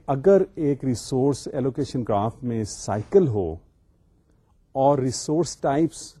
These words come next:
کے سنگل انسٹنسز ہوں، then that implies the system is involved in a deadlock۔ ٹھیک ہے، so if there is a resource allocation graph involving resource types with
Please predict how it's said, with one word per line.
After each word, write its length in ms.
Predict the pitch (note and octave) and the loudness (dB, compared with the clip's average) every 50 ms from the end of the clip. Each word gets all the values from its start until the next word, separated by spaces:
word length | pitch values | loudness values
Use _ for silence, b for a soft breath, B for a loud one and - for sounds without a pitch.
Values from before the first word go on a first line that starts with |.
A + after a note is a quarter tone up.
| _ _ - | _ _ -8
کے 80 | D#3 C3 | -8 -8
سنگل 500 | - - - - F3+ G3 A3 G#3 A#3+ G#3+ | -6 -8 -4 -2 0 0 2 4 6 6
انسٹنسز 600 | G3 D#3+ - - - F3 D3+ - D#3+ B2+ - - | 6 6 4 0 -2 -2 0 0 -2 -4 -2 -4
ہوں، 220 | A2 G2 F#2+ A2 A2 - _ _ _ _ _ _ _ _ _ _ _ _ _ _ _ _ C3 A2+ | -4 -2 -4 -4 -6 -12 _ _ _ _ _ _ _ _ _ _ _ _ _ _ _ _ -2 0
then 140 | C#3+ C#3+ C#3+ B2 | 2 2 2 2
that 120 | C#3+ C#3 D#3 - | 0 0 0 -2
implies 440 | D#3+ C3 - C#3+ C#3 C3+ C#3+ D3 B2 - - - - | -4 -4 -2 0 0 2 2 0 -2 -6 -10 -6 -4
the 40 | C#3+ | -4
system 340 | B2 - C#3+ A#2+ - C#3+ C3 | -4 -4 -8 -8 -4 -4 -4
is 140 | B2+ A2+ B2 A2+ | -4 -4 -6 -6
involved 280 | A2 G#2 G#2 G#2 G#2 | -2 -2 -2 -2 -2
in 100 | G#2+ G#2 | -4 -6
a 60 | G2 F2+ | -6 -6
deadlock۔ 340 | F#2 E2+ D2+ - - - - - - - _ _ _ _ _ _ _ _ _ _ _ _ _ | -8 -10 -12 -12 -16 -16 -16 -20 -20 -20 _ _ _ _ _ _ _ _ _ _ _ _ _
ٹھیک 200 | _ - A2 - | _ -14 -12 -10
ہے، 60 | F#3+ | -12
so 400 | G3 - _ _ - - - A#2 | -12 -14 _ _ -14 -8 -6 -6
if 160 | A2+ B2 B2 - - B2 | -6 -6 -8 -6 -4 -4
there 80 | A2+ | -4
is 60 | G#2+ A2+ | -2 -2
a 40 | G#2 | -4
resource 420 | A#2 B2+ - - E3+ C3+ - D#3 | -4 -4 -2 -4 -4 -2 -2 -2
allocation 400 | D3+ D3 D3+ D3 C3+ - C#3 A#2 | -2 -2 -2 -4 -4 -4 -4 -2
graph 420 | G#2+ F#2+ F#2+ G#2 C3 C#3 - D#3+ | -2 -2 -2 -2 -4 -6 -6 -6
involving 460 | C#3 A#2 G#2+ G#2+ G2+ G2+ A2 B2+ D#3 F#3 - b b b b b b b b b b b b - - | -4 -2 -2 -2 -2 -2 -2 -2 -4 -4 -6 b b b b b b b b b b b b -8 -4
resource 420 | B2 B2 A#2 - - E3+ F#3 E3+ - - D#3 | -4 -4 -2 -2 2 2 2 2 2 0 0
types 300 | B2+ A#2+ B2 C3 B2 - - | 0 2 0 -4 -6 -6 -6
with 120 | B2+ A#2+ | -6 -6